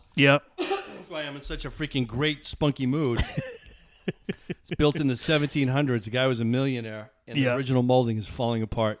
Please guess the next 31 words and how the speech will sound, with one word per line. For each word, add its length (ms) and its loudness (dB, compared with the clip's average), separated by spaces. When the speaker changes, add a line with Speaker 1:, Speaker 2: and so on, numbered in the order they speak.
Speaker 1:
Oh. 500 -10
Speaker 2:
And 100 -2
I 120 2
have 200 0
to 80 -12
go 100 -2
up 140 -2
there 180 -2
and 80 -4
try 160 -6
to 200 -8
re-, 520 -6
I'm 200 -4
refabricating 960 0
it. 120 -16
Speaker 1:
Wow. 420 -2
Speaker 2:
You 120 -2
know, 160 0
the 140 -6
old 60 -6
Speaker 1:
Trying 160 0
to 60 -4
match 200 0
Speaker 2:
saying? 120 -4
Speaker 1:
the 60 -4
old 120 -8
way, 220 -8
yeah. 140 -4
Speaker 2:
Yeah. 200 -6
I'm 100 -2
like, 180 0